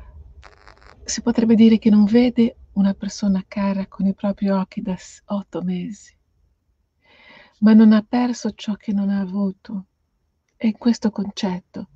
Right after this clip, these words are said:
cioè non ha creato, è cresciuto, è stato un intermediario. E in questo concetto sì, suo figlio nel senso bello dell'amore della creazione.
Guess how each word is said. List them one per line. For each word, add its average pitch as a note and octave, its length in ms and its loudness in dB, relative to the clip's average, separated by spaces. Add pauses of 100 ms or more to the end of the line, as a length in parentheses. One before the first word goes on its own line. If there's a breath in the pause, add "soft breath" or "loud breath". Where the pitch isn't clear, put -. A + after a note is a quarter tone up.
(100)
cioè G#3+ 380 -4 (440 loud breath)
non A3 220 10
ha A#3+ 120 6
creato, G3 760 -2 (1160)
è - 160 -18
cresciuto, G3 760 -6 (640)
è - 100 -12
stato G3+ 300 -8
un G3 60 0
intermediario. F#3 840 -4 (840 loud breath)
E C4+ 300 0
in A3+ 140 6
questo G3 320 -4
concetto A3 520 -4
sì, F3+ 360 -10 (440)
suo - 260 -8
figlio A#3+ 640 2 (420 soft breath)
nel G#3 160 2
senso A3+ 480 -2
bello G#3 380 -4
dell'amore G3+ 640 0
della G3 260 -4
creazione. F3+ 880 -12